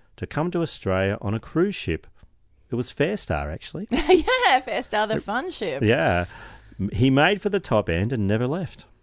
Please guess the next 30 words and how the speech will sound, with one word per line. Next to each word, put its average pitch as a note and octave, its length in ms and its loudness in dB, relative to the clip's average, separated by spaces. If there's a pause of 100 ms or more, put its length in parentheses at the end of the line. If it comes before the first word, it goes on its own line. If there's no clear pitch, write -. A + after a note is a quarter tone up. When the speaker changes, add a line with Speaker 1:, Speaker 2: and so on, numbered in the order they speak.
(720)
Speaker 2:
That B4+ 140 -2
happens. A#4 600 -6 (840)
Speaker 1:
Wearing A3 320 6
a F#3 60 6
beige C3 380 6
cowboy C#3 480 4
hat, G2+ 300 0
blue D#3 240 4
singlet C3+ 420 2
and A2+ 120 0
thongs, F#2 420 0
and F#2 80 -2
holding D3+ 380 2
a D3 60 0
can B2 320 -2
of G#2+ 100 -2
four B2 400 -2
X B2 220 -4
Gold, F#2 400 0
the F2 120 -2
lushly A#2+ 600 0
mustached A2 600 -2
Paddy B2+ 300 2
Moriarty G2+ 760 2
even D3 320 0
made B2 220 0
the A2+ 80 0
cover G2 420 0
of G2 240 -4
photographer A2 800 -2